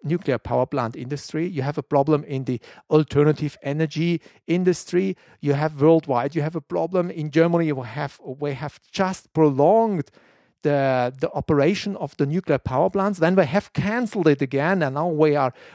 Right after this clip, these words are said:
we are hanging, uh, law, lawsuits for that, uh, whether it, who has to pay for that. And yeah, it's, it's a big mess. But this is, from my perspective, this is the most appropriate, the most, yeah, let's say, acceptable cause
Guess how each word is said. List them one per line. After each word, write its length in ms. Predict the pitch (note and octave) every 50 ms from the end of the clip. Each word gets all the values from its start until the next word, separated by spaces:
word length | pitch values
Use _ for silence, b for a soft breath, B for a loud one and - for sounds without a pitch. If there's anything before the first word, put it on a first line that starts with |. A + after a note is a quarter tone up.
| B _
we 160 | D3 D3+ D3+
are 240 | C#3+ C#3 C#3 C3+ -
hanging, 720 | - - - - D3+ E3 G3 A3 G3+ F#3+ F3+ E3+ E3 E3+
uh, 340 | - F#3 C#3 C#3+ C#3 C#3+ C#3
law, 300 | C#3 C#3 C#3+ D#3+ F3+ F#3+ - - - -
lawsuits 680 | D3+ C#3 C#3+ E3 F3+ - - - F3 F3 F3 D#3 -
for 160 | - - E3+
that, 300 | D3 D3 C#3+ D3 D3+ D3+ B B B B B B B
uh, 280 | - C#3+ D3 D3 C#3+
whether 400 | F3 G3+ G3+ C#3 D3+ D#3 D3+ E3
it, 300 | E3+ F#3 E3+ D3 D3 D3
who 180 | - A#2+ - D#3
has 260 | D3+ D3 D3+ D3 -
to 100 | _ E3+
pay 300 | - _ - C#3+ D3+ E3+
for 220 | F3 - F3 D#3+ C#3+
that. 280 | C#3+ C#3 D3 D#3+ E3+
And 240 | - E3+ C3+ E3 F#3+ _ _ _ _ _ _
yeah, 220 | F3+ F#3+ G3+ G#3+ G#3
it's, 240 | B3 A3+ F#3 - - _ -
it's 140 | A#3 F#3
a 80 | C#4 B3+
big 240 | E3+ - C4+ - -
mess. 400 | F#3+ E3+ D#3 C#3+ B2+ - - - _ _ _ _ _ _ _ _ _ _ _
But 220 | - C3+ A#2+ B2+
this 200 | D#3 A#3+ A#3 -
is, 220 | - F#3 E3+ C#3 -
from 240 | - - B2+ A#2+ C3+
my 220 | F3+ A#3+ D#4 F4
perspective, 720 | - - A3 C#3+ - _ C#3 A2+ G#2+ _ _ - - - - _ _ _ _ _ _ _ B2+
this 280 | C3+ G#3 B3 - - _
is 200 | - F#3+ F3 -
the 100 | - D3+
most 460 | C3+ C#3+ E3 G3+ B3+ C#4+ C4 - - -
appropriate, 760 | - E3 _ _ - E3+ F#3 G#3 _ - A3+ F#3+ F3 D#3+ D#3
the 120 | - D3
most, 400 | C3+ C#3 D3 D#3 E3 E3 - _ b b b b b b b b b b b _ - F3 D3+
yeah, 240 | C#3 C#3 D3 D3+ D3+
let's 240 | D3 C#3+ C#3+ -
say, 160 | - D#3+ D3+ -
acceptable 760 | - _ - - - - G#3 A#3 - _ - F3+ E3 D3+ C3+
cause 720 | - - - - D3 C3+ A#2+ D2+ D2+ - - - - -